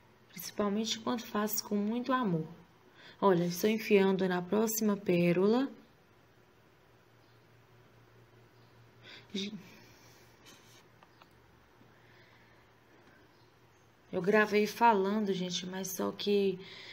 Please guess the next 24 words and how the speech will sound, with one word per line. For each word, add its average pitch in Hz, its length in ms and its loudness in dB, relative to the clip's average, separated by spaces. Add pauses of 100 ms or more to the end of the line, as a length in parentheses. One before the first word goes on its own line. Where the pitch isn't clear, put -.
(120)
é, 180 800 0 (640)
tava 180 240 -2
um, 196 180 -2 (340)
um 196 140 -4
barulho 190 480 4
muito 220 680 2
alto 180 340 4
ali 170 240 2
dos 170 220 -4
vizinhos, 202 720 -2
então 185 440 -6
ficou 190 380 -6
muito 220 640 0
barulho 180 760 0 (480)
por, 170 160 -6 (1500)
no 196 140 2
vídeo. 180 600 2 (360)
Aí 190 140 0
eu 196 40 8
estou 208 220 2
tentando 196 500 -2
fazer 190 380 2
desse 202 300 -4
jeito. 170 460 -2